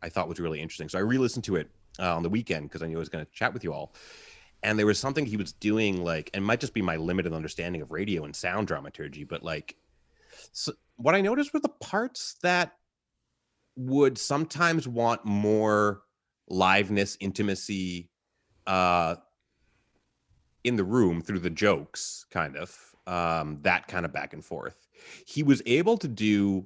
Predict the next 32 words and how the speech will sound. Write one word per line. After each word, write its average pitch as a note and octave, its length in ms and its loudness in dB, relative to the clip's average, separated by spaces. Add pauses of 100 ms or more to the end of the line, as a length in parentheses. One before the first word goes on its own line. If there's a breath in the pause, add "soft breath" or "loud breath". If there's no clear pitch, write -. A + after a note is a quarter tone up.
(120)
actually, A2 500 0
by G2 60 2
doing F#2+ 200 0
the E2 140 -4
opposite, F2+ 480 -2 (120)
by, F2+ 140 4
like, E2 240 -4
heightening A2 400 -4
it G#2 80 0
into F#2 600 -4
a D#2+ 60 -6
further G2+ 600 2
alienated, E2+ 600 -2
a F2+ 80 -8
further G2+ 400 2
distanced E2+ 800 -6 (380)
thing. D#2+ 280 0 (540 loud breath)
Um, F#2 520 4
so A#2 240 0
in G#2 60 2
a G2+ 40 2 (120)
way, D3 220 4
like, F#2 220 2
while F2+ 480 2
in G#2+ 120 -6
performance, G2 600 -2
I G2+ 80 2
would G2 120 2
wanna F2+ 220 0
bring F#2+ 220 0
people F2+ 240 -6
close, D#3 560 -2